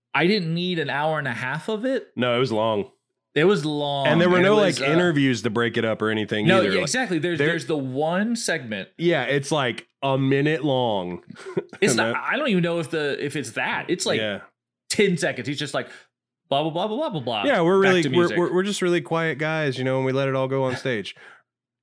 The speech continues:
Speaker 2: Here's another <laughs> fucking
Speaker 1: <laughs> Here's the next song.
Speaker 2: All right.
Speaker 1: And that's the only time you get any sort of interview with the band. That's, that is gonna, s-,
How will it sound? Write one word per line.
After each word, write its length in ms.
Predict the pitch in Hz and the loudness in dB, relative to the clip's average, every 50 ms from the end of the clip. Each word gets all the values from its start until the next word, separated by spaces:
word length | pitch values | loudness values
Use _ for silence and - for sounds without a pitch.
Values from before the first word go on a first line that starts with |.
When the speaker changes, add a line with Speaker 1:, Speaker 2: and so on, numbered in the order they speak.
| _ _ _ _ _ _ _ | _ _ _ _ _ _ _
Speaker 2:
Here's 240 | - 196 190 156 143 | 0 0 0 2 2
another 240 | 156 151 143 139 135 | 0 2 2 0 0
<laughs> 120 | - - | -2 -6
fucking 260 | 147 135 - 139 131 - - - | -6 -2 -2 -4 -4 -4 -6 -6
Speaker 1:
<laughs> 140 | - - - | -4 -4 0
Here's 480 | 170 240 220 226 185 - 220 233 208 - | 2 2 2 4 2 2 0 -2 -2 -2
the 100 | - 202 | -2 -2
next 240 | 226 214 190 - - | -2 -2 -2 -2 -4
song. 320 | 202 196 185 160 135 117 | -4 -2 -2 -4 -4 -4
Speaker 2:
All 80 | 117 110 | -4 -2
right. 80 | 107 104 | 0 0
Speaker 1:
And 80 | 190 | 0
that's 140 | 208 196 165 | 0 0 -2
the 140 | 196 202 - | -4 -4 -2
only 300 | 185 190 190 202 208 196 | -2 0 0 0 -2 -2
time 260 | - 196 180 180 180 | -2 -2 -4 -2 -2
you 80 | 170 151 | -2 -2
get 100 | 151 - | -2 -2
any 200 | - 143 151 156 | -2 -4 -6 -6
sort 200 | - - 151 131 | -4 -4 -4 -4
of 80 | 123 - | -4 -4
interview 340 | 117 131 135 127 127 123 | -4 -4 -4 -4 -4 -4
with 120 | 120 117 - | -4 -4 -4
the 40 | 107 | -6
band. 200 | 127 123 123 131 | -6 -6 -2 -2
That's, 240 | 180 214 - - - - - - _ _ _ _ _ _ _ _ _ _ _ _ _ - | -4 -2 -4 -6 -10 -10 -20 -20 _ _ _ _ _ _ _ _ _ _ _ _ _ -2
that 220 | 135 190 214 233 | 0 2 2 2
is 120 | 226 185 - | 0 -2 -2
gonna, 180 | 196 185 180 | -2 -2 -2
s-, 140 | 175 165 - | -2 -4 -6